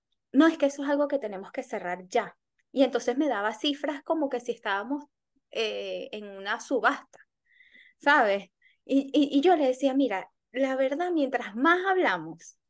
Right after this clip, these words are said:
peor, más razones me das como para yo mantenerme en mi posición". Este, el, el, la persona siempre me decía que como yo le, le argumentaba todo lo que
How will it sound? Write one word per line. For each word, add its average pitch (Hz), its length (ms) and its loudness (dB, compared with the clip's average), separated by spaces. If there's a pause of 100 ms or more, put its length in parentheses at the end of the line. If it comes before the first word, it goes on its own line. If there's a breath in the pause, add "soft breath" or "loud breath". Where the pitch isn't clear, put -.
(120)
peor, 254 720 4
más 247 220 0
razones 269 460 -2
me 240 180 -2
das 208 220 -2
como 254 320 -4
para 196 260 -4
yo 190 360 -4 (280 loud breath)
mantenerme 214 640 -2
en 254 80 -2
mi 262 120 4
posición". 247 1000 0 (320 loud breath)
Este, 208 1080 0 (960)
el, 233 320 4
el, 233 260 4
la 233 140 2
persona 233 400 -2
siempre 277 400 2
me 277 140 4
decía 220 480 -4
que 240 360 2
como 247 260 2
yo 226 200 2
le, 247 280 2
le 285 300 -2
argumentaba 220 760 -2
todo 277 300 2
lo 294 140 -2
que 240 300 -2